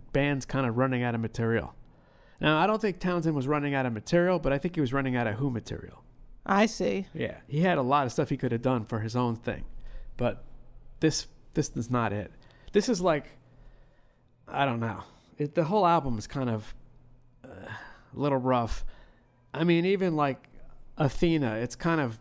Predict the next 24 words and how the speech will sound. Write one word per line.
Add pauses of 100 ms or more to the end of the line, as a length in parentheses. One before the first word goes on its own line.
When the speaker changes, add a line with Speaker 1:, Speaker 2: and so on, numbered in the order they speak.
(280)
Speaker 1:
a (140)
jive-ass
tune. (500)
I
mean,
I
could
have
easily
picked
that
one.
It's
kind
of
a, (400)
a
shit
tune,
really,
isn't
it? (500)
Speaker 2:
Well,
Speaker 1:
Athena?